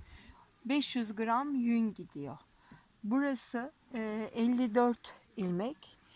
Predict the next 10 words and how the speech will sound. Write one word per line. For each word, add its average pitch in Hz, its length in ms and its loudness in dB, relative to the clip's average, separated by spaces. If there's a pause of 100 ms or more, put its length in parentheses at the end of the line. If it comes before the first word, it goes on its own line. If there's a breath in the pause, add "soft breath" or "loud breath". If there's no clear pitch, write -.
(560 loud breath)
E, 208 360 -2 (140)
ortadaki 254 800 -4
kahve 247 420 6
çekirdeği 202 880 -2 (1300 loud breath)
yukarıya 285 440 2
kadar 262 460 2
kırk - 340 -8
beş 302 160 2
sıra 220 320 0
arttırıyoruz. 233 1000 -2